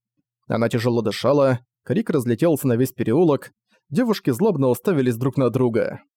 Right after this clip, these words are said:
Спустя несколько секунд Элиза довольно усмехнулась, не сводя взгляда с Лю, она фыркнула.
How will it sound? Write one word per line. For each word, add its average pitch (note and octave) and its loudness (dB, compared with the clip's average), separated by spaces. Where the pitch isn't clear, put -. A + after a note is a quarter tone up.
Спустя A2+ -2
несколько C3 -2
секунд C#3+ -2
Элиза F3 0
довольно C3 2
усмехнулась, C3+ 0
не B3+ 0
сводя C3+ 0
взгляда B2+ 0
с - -10
Лю, F3+ 4
она B2+ 2
фыркнула. A#2+ -2